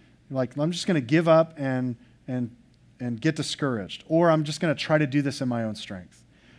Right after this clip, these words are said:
No, we yield to the Spirit's work and we allow the grace of God to comfort us, to encourage us, and to strengthen us as we trust him. So moms,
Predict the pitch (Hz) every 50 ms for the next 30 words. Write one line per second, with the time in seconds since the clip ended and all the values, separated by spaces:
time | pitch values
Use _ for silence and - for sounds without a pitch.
0 | - _ 135 135 131 127 143 151 151 147 139 151 175 208 220 220 - - 175 160
1 | 143 - - - - 160 156 151 147 147 - 135 123 123 120 117 - - 127 123
2 | 123 123 117 113 120 123 127 143 147 151 151 147 147 - - - _ - 135 117
3 | 110 123 139 156 175 170 - 170 143 127 190 185 - 123 110 - - - - -
4 | - - 175 170 - - 170 160 151 175 - - - 123 107 92 - - 135 131
5 | 131 120 113 120 113 110 - - - - _ - - - - - - - - -
6 | - - _ _ _ - 117 110 107 - - - 117 107 - - - - - 131
7 | 135 143 143 - 127 107 98 92 90 - - - - - _ - 110 110 95 101
8 | 107 104 101 92 - - - - - 113 104 - - - 87 80 - - _ _
9 | _ _ - - 143 131 131 139 151 156 160 170 156 - -